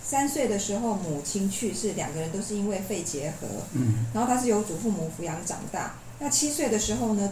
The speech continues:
Speaker 1: 祖母去世了。十岁的时候，他的姐姐夭折。到十四岁，祖父也去世了。所以你看，在十四岁，他所有的亲人等于说都离世了，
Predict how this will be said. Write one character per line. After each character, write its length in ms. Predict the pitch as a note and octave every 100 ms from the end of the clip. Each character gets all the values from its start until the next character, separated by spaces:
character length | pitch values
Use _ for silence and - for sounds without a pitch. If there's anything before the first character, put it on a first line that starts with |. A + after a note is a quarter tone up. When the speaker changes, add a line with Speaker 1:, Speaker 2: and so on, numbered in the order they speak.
| G3
Speaker 1:
祖 60 |
母 220 | F3 F#3+ D3
去 220 | - F#3
世 240 | - F#3
了。 180 | D#3 D#3 - - -
十 300 | - - G3+
岁 260 | A#3+ D#4+ B3
的 100 | G3+
时 200 | G3 G3
候， 120 | A3 G#3+
他 80 | G3+
的 80 |
姐 240 | G3 D#3+ C#3
姐 280 | C#3+ D#3 D#3 D#3
夭 220 | D#3+ E3+ F#3 -
折。 100 | D3+ - - - - - - -
到 320 | B3+ A3 F3+ G3
十 180 | -
四 220 | G3+ D#4 C#4+
岁， 380 | D4+ A3+ - -
祖 180 | F#3+ D#3
父 200 | - A3+
也 220 | E3+ A2+
去 300 | - - F3
世 240 | D#3 - E3
了。 120 | D3 -
所 80 | C#4
以 60 | A#3
你 80 |
看， 340 | G3 B3 G3 - - -
在 120 | - C4+
十 120 | A3+
四 160 | A#3+
岁， 300 | A#3 C4 G3+ - - -
他 80 | B3
所 200 | - A3
有 60 | F3+
的 120 | E3+
亲 320 | - G#3 G#3
人 240 | E3 D3+
等 80 | D3
于 140 | C#3+ D#3+
说 220 | G#3 F#3+
都 180 | F#3+ F#3
离 160 | D#3 C#3+
世 280 | - G3 E3
了， 220 | D3+ -